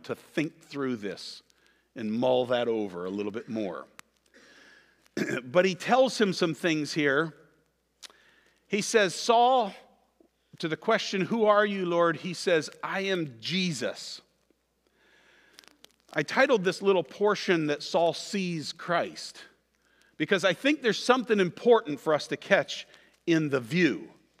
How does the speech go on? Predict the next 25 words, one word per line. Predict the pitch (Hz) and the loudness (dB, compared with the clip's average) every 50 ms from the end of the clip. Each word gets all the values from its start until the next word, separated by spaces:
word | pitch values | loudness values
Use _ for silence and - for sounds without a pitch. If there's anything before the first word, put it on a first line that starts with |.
| _ _ _ _ _ | _ _ _ _ _
in | - 139 127 | -6 -4 -4
the | 117 120 | -4 -4
scene, | - - - 208 202 180 147 113 92 80 73 73 - - _ - | -6 -4 -2 -2 0 0 0 -2 -4 -8 -12 -18 -20 -20 _ -8
in | 135 123 | -6 -4
the | 113 110 | -4 -2
recognition, | 117 156 151 - - 127 127 143 160 151 143 - - 113 95 80 - - - - - - - _ _ _ _ _ - - | 0 -2 -2 -2 -4 -6 -4 -2 -2 -2 -2 -4 -8 -10 -10 -12 -14 -18 -20 -20 -20 -20 -20 _ _ _ _ _ -6 -4
in | 151 147 139 | -2 -2 -2
the, | 120 127 123 123 117 101 - - _ _ _ _ _ _ _ _ - | -2 -2 -2 -2 -4 -6 -8 -14 _ _ _ _ _ _ _ _ -4
um, | 127 120 117 113 104 98 95 90 85 - _ _ - _ _ - | -2 0 0 0 -2 -4 -8 -10 -12 -16 _ _ -20 _ _ -2
"I | 143 156 | 0 2
acknowledge | 156 151 131 123 135 147 160 160 160 156 143 123 117 95 - - - - - - _ _ _ | 2 2 0 -2 0 2 2 4 4 4 2 0 -2 -4 -8 -12 -16 -16 -18 -20 _ _ _
who | - - 160 147 | -8 -4 -2 -2
you | 139 127 131 131 120 | -2 -2 -4 -6 -6
say | - - - 151 123 | -6 -4 -2 -2 -2
you | 117 107 110 113 110 107 | 0 -2 -4 -2 0 0
are, | 113 120 107 78 65 62 - - _ _ _ _ _ _ _ - | 0 0 0 -2 -6 -10 -14 -18 _ _ _ _ _ _ _ -8
and | 135 135 | -4 -2
I | 135 131 | -2 -2
agree | 120 107 104 95 120 127 143 151 139 110 92 | -4 -4 -6 -8 -6 -4 -2 0 0 -2 -4
with | 80 82 92 - - | -6 -10 -12 -8 -6
that," | 120 107 95 92 - _ - - _ _ _ _ _ _ _ | -6 -6 -6 -8 -14 _ -20 -20 _ _ _ _ _ _ _
right? | 120 117 120 127 135 - _ _ _ _ _ _ _ _ _ _ _ _ _ _ _ _ _ _ _ _ _ _ _ | -6 -4 -4 -4 -6 -8 _ _ _ _ _ _ _ _ _ _ _ _ _ _ _ _ _ _ _ _ _ _ _
He | - - 208 | -4 -2 -2
saw | - - 233 196 185 | 2 4 6 6 6
Jesus, | 185 156 135 160 220 226 226 196 - 143 101 - - - - - | 4 2 2 2 4 4 4 2 2 0 -2 -2 -4 -10 -12 -14